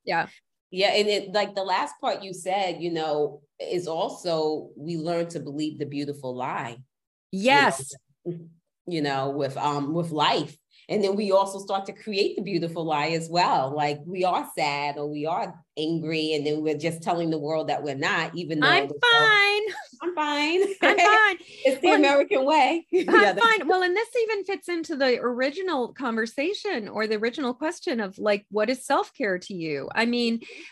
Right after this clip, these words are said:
Speaker 1: we live in a culture that says self-care is like organic chocolate from Whole Foods and, like, a bubble bath, you know?
Speaker 2: Yeah.
Speaker 1: Like,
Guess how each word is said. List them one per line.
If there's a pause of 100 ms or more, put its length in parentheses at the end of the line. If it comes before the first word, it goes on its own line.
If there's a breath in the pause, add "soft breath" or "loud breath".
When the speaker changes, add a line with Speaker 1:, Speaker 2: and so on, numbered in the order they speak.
Speaker 1:
we
live
in
a
culture
that
says
self-care
is
like
organic
chocolate
from
Whole
Foods
and,
like,
a
bubble
bath, (160)
you
know?
Speaker 2:
Yeah. (360 loud breath)
Speaker 1:
Like,